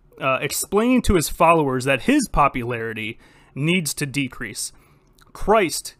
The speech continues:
needs to increase. And he was really kind of the spokesperson for Jesus during that time. He led a lot of people, uh,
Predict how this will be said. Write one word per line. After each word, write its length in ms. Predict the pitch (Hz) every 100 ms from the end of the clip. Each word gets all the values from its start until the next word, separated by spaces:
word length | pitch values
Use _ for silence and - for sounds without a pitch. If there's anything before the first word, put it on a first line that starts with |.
| -
needs 340 | 170 180 143
to 220 | 170 -
increase. 480 | 156 147 131 120 -
And 100 | 143
he 160 | 196 277
was 220 | 233 156
really 260 | 214 208
kind 220 | 180 202 190
of 60 |
the 60 | 160
spokesperson 760 | - 185 185 - 180 170 165 -
for 460 | 190 175 165 143 - _ -
Jesus 480 | 143 190 240 151 -
during 300 | 160 156 143
that 180 | 135 131
time. 280 | 139 139
He 100 | 160
led 180 | 190 175
a 60 | 147
lot 340 | 139 151 170
of 140 | 170 -
people, 500 | 196 - 151 135 - - _ -
uh, 200 | 139